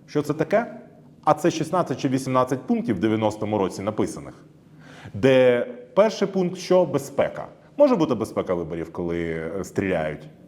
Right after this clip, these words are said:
Не може. Тема закрита. Які нафіг вибори? Стріляти припиніть. І, до речі, не про просто перестать стріляти. Тому що там далі про розведення військ, не відведення,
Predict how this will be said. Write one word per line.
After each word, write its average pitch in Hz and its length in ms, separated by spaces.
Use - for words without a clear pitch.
Не 170 120
може. 80 320
Тема 107 220
закрита. 73 400
Які - 160
нафіг 85 280
вибори? 67 340
Стріляти 98 420
припиніть. - 500
І, 175 60
до 120 100
речі, 139 200
не 135 80
про 127 140
просто 139 300
перестать 90 420
стріляти. 73 460
Тому 101 200
що 107 140
там 143 260
далі 80 300
про 107 120
розведення 127 500
військ, 78 460
не 110 120
відведення, 117 800